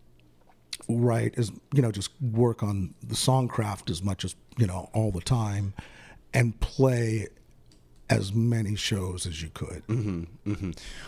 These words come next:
Speaker 2: What was that dynamic like as far as the process of writing? W-, were you kind of music or lyric, or what was that relationship with your brother?
Speaker 1: Originally, it was, um, I was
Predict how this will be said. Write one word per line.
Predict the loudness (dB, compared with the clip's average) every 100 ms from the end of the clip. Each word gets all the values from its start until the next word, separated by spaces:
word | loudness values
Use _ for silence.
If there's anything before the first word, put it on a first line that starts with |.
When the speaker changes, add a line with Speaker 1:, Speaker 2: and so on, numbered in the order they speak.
| 0
Speaker 2:
What | 4 4
was | 2 0
that | 2 0 -2 -12 -2
dynamic | 2 2 2 0 -2 -4 -8 -20 -10
like | -2 0 0 -2 -8 -4
as | -2 0
far | 2 4 4
as | 0 -2 -2 -4 -6
the | -4
process | 2 2 2 -2 -2
of | -4 -2
writing? | -2 -2 -4
W-, | -4 -4 -6 -6
were | -2 0
you | 0 2 0 -2
kind | -2 -2
of | -2 -4
music | 0 2 2 -2 -4 -2
or | 0 0
lyric, | 0 2 4 2 -2 -2
or | -2
what | 2 2
was | 2 0
that | 0 0
relationship | 0 0 0 -2 -2 -4 -6 -12
with | -6 -4
your | -4
brother? | -6 -6 2
Speaker 1:
Originally, | 4 4 2 2 2
it | 0
was, | 0 0 0 -4 -6 0
um, | 2 2 0 -2 -4 -6 -16 -20 -20 0
I | 4 4
was | 4 0 -2